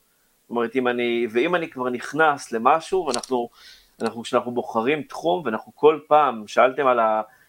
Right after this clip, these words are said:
איך, איך גדלנו מ-, מעסק של, אה, שלושה עובדים, אה, או באינטרנט הייתי בן אדם אחד, לכמעט חמישים, ול-, אה, מאתיים אלף, אה, הזמנות בשנה,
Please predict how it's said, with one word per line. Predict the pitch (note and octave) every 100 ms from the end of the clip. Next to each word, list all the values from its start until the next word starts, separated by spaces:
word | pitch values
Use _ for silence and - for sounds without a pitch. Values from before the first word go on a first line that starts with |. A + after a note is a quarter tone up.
| _ -
איך, | C3+ C#3
איך | C#3+ C#3+
גדלנו | C3+ B2 C#3 C#3 C#3
מ-, | B2+ A#2+ A#2 A#2 A#2
מעסק | A#2 B2+ C3 C3+
של, | - B2 A#2
אה, | A2+ A2 G#2+ G#2+ _ _ _
שלושה | - B2 A#2 D3
עובדים, | D3 B2 B2 D#3 D#3+ D#3 D3+ D3+ - _ _ -
אה, | A2+ A2+ A2
או | G#2 A2+
באינטרנט | A2 A#2+ C3+ C3+ A#2+
הייתי | A#2+ C3
בן | A2
אדם | A2 A#2+ A2+
אחד, | G2+ D3+ E3+ F3 - _ _ -
לכמעט | A2+ A2+ A2+ - B2+ C#3
חמישים, | - B2 A#2 - E3+ F#3+ F#3 F3 - A2+
ול-, | A2+ A2+ A2+ A2+ A2 A2 G#2+ G2 -
אה, | G#2+ G#2 G#2 G2+ - _ _ _ -
מאתיים | A2+ C#3 C#3+
אלף, | C#3+ C#3 -
אה, | B2+ B2 A2+ A2+ A2+ -
הזמנות | A2 G#2+ B2 C3
בשנה, | A#2+ - G#2+ D3+